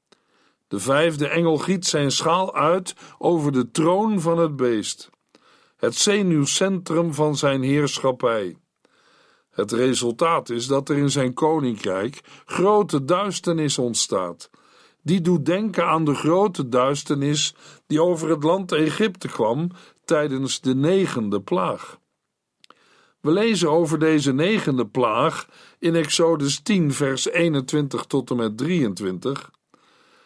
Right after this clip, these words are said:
Daarna zei de Heere tegen Mozes: "Steek uw hand omhoog naar de hemel, en er zal een volledige duisternis over Egypte komen."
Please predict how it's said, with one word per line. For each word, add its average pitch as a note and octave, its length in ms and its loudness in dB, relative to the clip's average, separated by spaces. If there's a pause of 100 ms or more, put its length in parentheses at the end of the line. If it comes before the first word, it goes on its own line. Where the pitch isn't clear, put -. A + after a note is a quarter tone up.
(240)
Daarna F3 500 0
zei F3 300 0
de D#3+ 120 2
Heere F3+ 360 2
tegen D3 380 0
Mozes: C3+ 680 -2 (540)
"Steek - 460 -2
uw F3 140 2
hand F3+ 320 0
omhoog E3+ 540 0
naar D#3+ 240 2
de D3 100 2
hemel, C#3 520 0 (340)
en C3 120 0
er D3+ 140 2
zal E3 260 4
een D#3 80 -2
volledige E3+ 720 0
duisternis D#3+ 800 0
over C#3+ 400 -2
Egypte C#3+ 560 -2
komen." F#2+ 500 -2